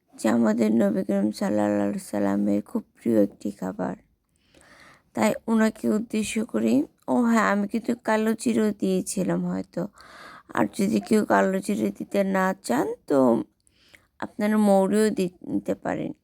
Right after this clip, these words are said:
পকোড়ার সাথে। যাই দেন, সোমবার রোজা রাখবেন যার যার সাধ্য অনুযায়ী। এই একটি মেসেজ আপনাদের কাছে, পকোড়াটা আসলে ম্যাটার না,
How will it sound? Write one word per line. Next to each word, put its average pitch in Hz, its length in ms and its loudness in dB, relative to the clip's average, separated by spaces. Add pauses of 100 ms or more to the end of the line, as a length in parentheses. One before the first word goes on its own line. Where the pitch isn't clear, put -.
(520)
পকোড়ার 190 440 -2
সাথে। - 480 -10 (920)
যাই 202 540 2
দেন, 233 320 2 (640)
সোমবার 214 640 2
রোজা 208 360 0
রাখবেন 214 640 0 (280)
যার 175 200 -2 (100)
যার 208 160 -2
সাধ্য - 500 -8
অনুযায়ী। 208 600 2 (1040)
এই 226 220 2 (120)
একটি 214 360 -2
মেসেজ 202 760 -2 (140)
আপনাদের 185 600 -2
কাছে, - 500 -8 (200)
পকোড়াটা 247 640 2
আসলে 240 460 0
ম্যাটার 202 480 0
না, 110 260 0